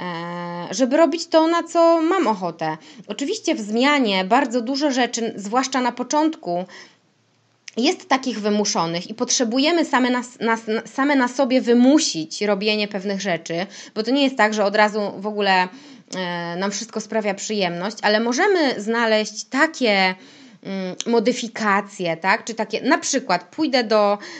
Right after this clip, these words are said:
e, do sklepu i kupię zupę marwita i zjem ją na kolację. Nie muszę gotować, obierać, bo, bo po prostu tak. Mm, i to jest jakiś kompromis, na który mogę pójść. I tych kompromisów,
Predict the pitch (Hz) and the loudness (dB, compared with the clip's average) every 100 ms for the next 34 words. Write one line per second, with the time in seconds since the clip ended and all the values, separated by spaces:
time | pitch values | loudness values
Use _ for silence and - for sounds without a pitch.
0 | - 180 190 185 185 185 196 214 - 220 | -10 -4 0 0 0 -2 -4 -6 -4 -2
1 | 220 339 320 294 269 262 262 277 311 330 | -2 0 -2 -2 -2 -2 -2 0 0 0
2 | 311 175 - 175 180 170 170 196 226 233 | -2 -4 -8 -8 -8 -6 -6 -4 -4 -4
3 | 247 302 269 190 - 160 175 226 262 - | -4 2 2 2 -2 -12 -8 -6 -4 -4
4 | 185 180 180 185 202 190 - 190 190 190 | -6 -6 -2 -2 0 -2 -2 -6 -2 -2
5 | 190 175 180 - 180 185 175 202 262 330 | 0 0 0 -6 -6 -6 -4 -8 -8 -6
6 | 320 330 320 202 160 - _ - - - | -6 -6 0 0 0 -12 _ -20 -20 -20
7 | 180 190 185 - 247 302 311 302 277 262 | -14 -10 -8 -8 -2 2 2 0 -6 -6
8 | - 262 247 208 277 339 311 - 330 285 | -2 -2 2 2 0 -2 -4 -2 0 2
9 | 190 170 - - 156 - - _ _ _ | 0 -2 -6 -12 -12 -14 -20 _ _ _
10 | _ _ _ - 226 214 262 294 277 277 | _ _ _ -8 -4 -2 2 2 2 2
11 | 240 226 240 294 | 0 0 -4 -4